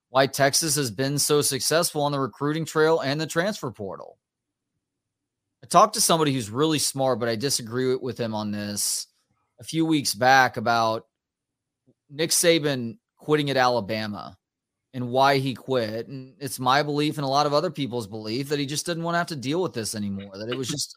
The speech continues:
<laughs> way too much work for a guy who has already proven himself time and time again. And I said something to the effect of, like, Al-, you know, he's clamoring for Alabama to get it together with the N I L,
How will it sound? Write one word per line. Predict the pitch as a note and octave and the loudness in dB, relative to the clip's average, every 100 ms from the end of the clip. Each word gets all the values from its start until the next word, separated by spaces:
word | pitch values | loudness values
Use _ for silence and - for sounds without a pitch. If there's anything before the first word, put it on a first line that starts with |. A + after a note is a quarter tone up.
| - | -20
<laughs> | - | -20
way | A2+ C3 D#3+ | -6 -2 -2
too | F3+ | -2
much | E3 D3+ | -2 -2
work | A2 B2 D#3+ - | -2 -2 -2 -2
for | B2 | -4
a | A2 | -2
guy | A2 A2 B2+ | 0 0 0
who | C3 | 0
has | B2 | 0
already | C3+ D3 | 0 0
proven | - D3+ D#3 D3 | -4 -6 -4 -4
himself | A#2 - A#2 G#2+ | -4 0 0 0
time | B2+ B2+ B2 | -2 -4 -4
and | A#2 | -2
time | B2+ B2 | -2 -2
again. | A2+ D3+ C#3+ - _ _ _ _ _ _ _ _ _ | -4 -4 -4 -10 _ _ _ _ _ _ _ _ _
And | B2+ | 0
I | C3 | 2
said | D#3 D3+ | 4 4
something | - D3 C#3+ D#3 | 4 0 0 -4
to | C#3 | -4
the | C#3 C3+ | 0 0
effect | A2+ A2+ A#2+ - | 0 2 2 2
of, | C3 C#3 D3+ | 2 2 2
like, | A#2+ A#2+ | 0 2
Al-, | A2 B2 | 0 -2
you | B2+ | -2
know, | B2 B2 | -2 0
he's | C3 | -2
clamoring | - A#2+ B2 C#3 C#3+ C#3+ | -4 -4 -2 0 -2 -2
for | D3 | 2
Alabama | C3 C#3 A#2 A#2 A#2+ C3+ | 2 2 0 -2 -2 -6
to | A#2 | -4
get | A#2 B2+ | -2 -2
it | |
together | C3 G2+ A2+ C3 | -4 -4 -2 -2
with | B2+ | -4
the | B2 A#2+ | -6 -4
N | B2+ | -4
I | C#3 | -2
L, | A2+ G#2 G#2 B2+ | -2 -2 -4 -8